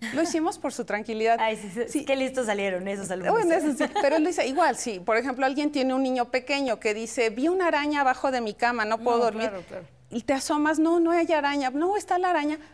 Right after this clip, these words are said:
Speaker 1: Pones el aerosol para que esté tranquilo. Entonces,
Speaker 2: Ujú.
Speaker 1: de esa manera, ellos se pueden sentir seguros de regresar a un aula en la que van a estar, pues, completamente tranquilos.
Speaker 2: Ok. Eh, doctor Mauricio,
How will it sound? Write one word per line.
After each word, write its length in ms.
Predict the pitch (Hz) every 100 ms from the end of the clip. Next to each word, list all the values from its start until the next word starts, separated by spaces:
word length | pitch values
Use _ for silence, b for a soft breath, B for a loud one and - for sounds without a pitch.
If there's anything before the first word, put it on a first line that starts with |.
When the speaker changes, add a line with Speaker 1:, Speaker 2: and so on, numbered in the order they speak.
| B _
Speaker 1:
Pones 360 | 330 320 320 -
el 140 | 254
aerosol 460 | 202 175 160 - 160 b b b
para 220 | 240 247 240
que 100 | 262
esté 220 | - 285
tranquilo. 540 | 294 269 240 214 156 b b -
Entonces, 460 | 220 196 254 302
Speaker 2:
Ujú. 80 | 269
Speaker 1:
de 60 | 311
esa 200 | 311 359
manera, 340 | 294 254 254
ellos 180 | 262 294
se 120 | -
pueden 260 | 240 269 294
sentir 540 | - 269 202 - 240
seguros 400 | 240 254 240 247
de 80 | 254
regresar 480 | 226 196 196 - 226
a 80 | 240
un 160 | 240
aula 400 | 240 220 233 247 B B _
en 100 | 208
la 100 | 202
que 140 | 202 214
van 160 | 214
a 60 | 226
estar, 400 | - 240 214 - - - - _ 196 -
pues, 320 | 233 226 - _ _
completamente 640 | - 233 262 262 254 226 233
tranquilos. 600 | 208 175 - - - -
Speaker 2:
Ok. 220 | 233 233 247 240 B B B -
Eh, 180 | 247 233
doctor 560 | 247 247 269 277 277
Mauricio, 800 | 254 247 240 262 269 269 269 262